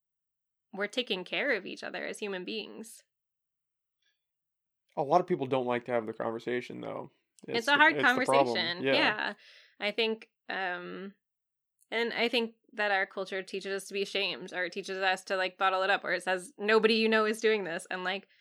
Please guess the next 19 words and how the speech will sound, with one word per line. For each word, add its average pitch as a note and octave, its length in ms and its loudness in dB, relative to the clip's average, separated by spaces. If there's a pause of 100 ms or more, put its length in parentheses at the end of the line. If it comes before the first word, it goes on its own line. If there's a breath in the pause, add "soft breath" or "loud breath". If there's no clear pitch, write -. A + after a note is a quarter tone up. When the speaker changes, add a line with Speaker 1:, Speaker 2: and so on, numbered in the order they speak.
(380 soft breath)
Speaker 1:
you E4 120 2
know, C4+ 220 4
if C#4+ 100 -4
you C4 100 4
have C4 160 8
a C#4+ 80 4
hundred B3 340 2
guy B3 220 10
friends, G3+ 380 2
probably A#3 380 4
someone D4+ 280 0 (120)
is. G#3 280 -6
<laughs> - 40 -20
Like, D4 640 6 (440 loud breath)
I G#3 140 0
think A3 320 -2
it's, - 260 -6 (300)
I A3 100 -2
think, A3+ 240 -4